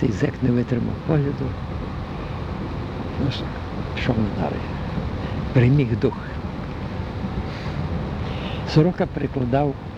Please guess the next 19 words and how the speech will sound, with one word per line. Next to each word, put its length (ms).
останній 400
час 440
він 240
перекладав 580
тому 200
Аквінського. 680
Показував 440
мені 280
цей 140
зошит. 400
Два 160
зошити 500
було, 280
м, 80
загальні 420
зшитки 460
такі, 320
по 60
сантиметру 600